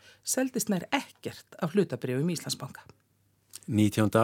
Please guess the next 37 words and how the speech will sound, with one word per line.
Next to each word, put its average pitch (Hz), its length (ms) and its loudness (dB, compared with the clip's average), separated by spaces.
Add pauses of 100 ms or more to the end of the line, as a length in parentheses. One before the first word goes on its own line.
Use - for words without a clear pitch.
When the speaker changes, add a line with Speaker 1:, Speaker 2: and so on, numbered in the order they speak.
Speaker 2:
apríl 107 320 2
var 82 100 0
svo 95 160 -2
tilkynnt 107 560 0
að 92 140 2
ríkisstjórnin 104 680 0
ætlaði 101 240 2
að 101 80 4
leggja 104 300 2
Bankasýsluna 110 800 4 (100)
af - 80 -10 (320)
og 101 180 2
taka 131 300 4
upp - 80 -2
nýtt 139 320 4
fyrirkomulag 101 720 4
um 85 100 0
hvernig 98 400 0
halda 110 320 4
ætti 107 240 2
utan 98 240 2
um 95 80 2
eignarhlut 101 640 0
ríkisins 101 480 2
í 120 80 0
fjármálafyrirtækjum. 113 920 4 (580)
Frumvarp 85 640 0
um 85 160 4
meðferð 85 580 -2
eignarhluta 92 560 0
ríkisins 104 480 0
í 90 80 -2
fyrirtækjum 98 640 0
var 85 160 0
boðað 95 380 2
í 80 80 -4
nóvember 85 500 0